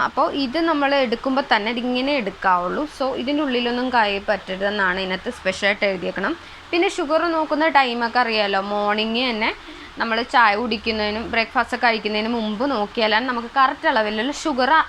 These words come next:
അറിയാൻ പറ്റത്തുള്ളൂ. അപ്പോൾ അങ്ങനെ നോക്കുക. അപ്പോൾ എപ്പോഴും എപ്പോഴും അങ്ങനെ ഉച്ചയ്ക്ക് വൈകുന്നേരം അങ്ങനെ നോക്കണേക്കാൾ നല്ലത് അതാണ്. എപ്പോഴും അങ്ങനെയല്ലേ എല്ലാവരും പ്രിഫർ ചെയ്യുന്നത്. So, ആ, ഇനി ലാൻസിങ് ഡിവൈസിനെ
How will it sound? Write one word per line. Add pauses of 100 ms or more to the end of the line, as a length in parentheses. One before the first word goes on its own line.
(100)
അറിയാൻ
പറ്റത്തുള്ളൂ.
അപ്പോൾ
അങ്ങനെ
നോക്കുക.
അപ്പോൾ
എപ്പോഴും
എപ്പോഴും
അങ്ങനെ
ഉച്ചയ്ക്ക്
വൈകുന്നേരം
അങ്ങനെ
നോക്കണേക്കാൾ
നല്ലത് (640)
അതാണ്.
എപ്പോഴും
അങ്ങനെയല്ലേ
എല്ലാവരും (160)
പ്രിഫർ
ചെയ്യുന്നത്. (600)
So, (480)
ആ, (420)
ഇനി (100)
ലാൻസിങ്
ഡിവൈസിനെ